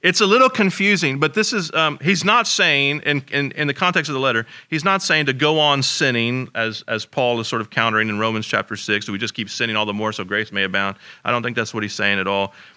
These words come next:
What Luther meant that in response to the question he was being asked by this young man is that because the good news is true, we can admit boldly that we are sinners.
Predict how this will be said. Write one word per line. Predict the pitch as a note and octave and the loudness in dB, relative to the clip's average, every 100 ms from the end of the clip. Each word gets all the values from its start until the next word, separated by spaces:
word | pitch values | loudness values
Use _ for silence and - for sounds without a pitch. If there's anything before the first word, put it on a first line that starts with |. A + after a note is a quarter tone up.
| _ _ | _ _
What | - F3 | -2 0
Luther | D#3+ B3 G#3 D#3 | 2 2 4 4
meant | E3+ F3+ | 4 4
that | C3 A#2+ A#2+ - _ | 4 4 2 0 _
in | C#3 C3+ | -4 -2
response | C3 - E3+ E3 - | -2 -2 0 0 0
to | D#3 | -2
the | B2+ A#2 | 0 -4
question | - - F3 - C3+ | -2 0 0 2 0
he | |
was | B2 A#2 | 0 0
being | A#2 | 2
asked | B2 C#3 A2 | 4 4 2
by | - A2+ | 2 0
this | G#2+ G#2+ | 0 -2
young | A2+ G#2 | -2 0
man | A2 C3 A2 G#2 G#2+ _ _ _ _ | 0 2 2 0 -6 _ _ _ _
is | B2+ C#3+ | -4 0
that | D3 | 0
because | D3+ G#3+ C4+ | 2 2 2
the | A#3 | 2
good | F3+ G#3+ | 2 4
news | G3 F#3 | 4 2
is | D#3+ | 0
true, | - G#3+ G3 | -2 2 2
we | E3+ | 2
can | G#3 E3 | 2 2
admit | C#3 D3 E3 A#2 | 2 0 0 0
boldly | C3+ C3+ B2+ | 2 2 0
that | A#2 G2+ | 0 -2
we | A#2 | -2
are | G2 | -2
sinners. | - F2+ E2 F#2+ - - | -4 -8 -8 -16 -20 -20